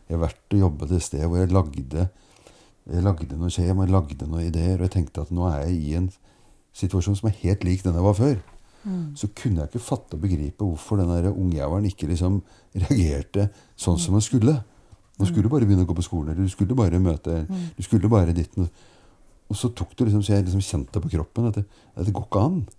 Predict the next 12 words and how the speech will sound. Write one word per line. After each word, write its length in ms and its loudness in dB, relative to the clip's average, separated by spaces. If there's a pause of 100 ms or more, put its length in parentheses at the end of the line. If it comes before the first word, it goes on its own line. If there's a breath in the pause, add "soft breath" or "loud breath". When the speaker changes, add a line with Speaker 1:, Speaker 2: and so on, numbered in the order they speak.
(160)
Speaker 2:
Mm. 180 -6
Speaker 1:
Det 120 0
går 180 2
bare 160 4
ikke 180 0
an 220 0
å 80 -2
lage 400 0
en 300 2 (1160 soft breath)
en 220 4
situasjon 720 0
og 200 -4